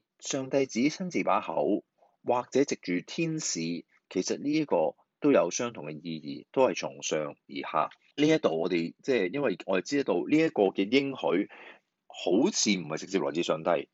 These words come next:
但係係來自天使啊嘛。咁但係呢，呢一個按照加爾文嘅講法，其實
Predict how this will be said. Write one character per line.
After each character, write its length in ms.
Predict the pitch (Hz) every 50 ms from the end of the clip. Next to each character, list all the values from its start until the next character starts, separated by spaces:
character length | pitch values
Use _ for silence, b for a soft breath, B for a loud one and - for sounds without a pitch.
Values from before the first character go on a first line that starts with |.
| -
但 160 | - 101 107
係 140 | 107 101 90
係 200 | 104 104 95 78
來 60 | 78
自 140 | 76 - 101 101
天 200 | - 151 151 143
使 140 | - -
啊 80 | 107 127
嘛。 160 | 127 120 110 _ _ _ B B B B B -
咁 140 | - 143 160
但 220 | - 120 101 98
係 140 | 85 - 95
呢， 160 | 113 131 139
呢 120 | 135 135 135
一 140 | 139 139
個 340 | 135 - 98 92 90 90 90 B B B B B _ _ _
按 160 | - 107 107
照 140 | 104 107 110
加 120 | - 135 131
爾 100 | 123 107
文 180 | 92 76 71
嘅 100 | 73 82
講 220 | - 80 78 95 104
法， 240 | - 95 - - _ _ -
其 160 | - 98 92
實 220 | - - 95 -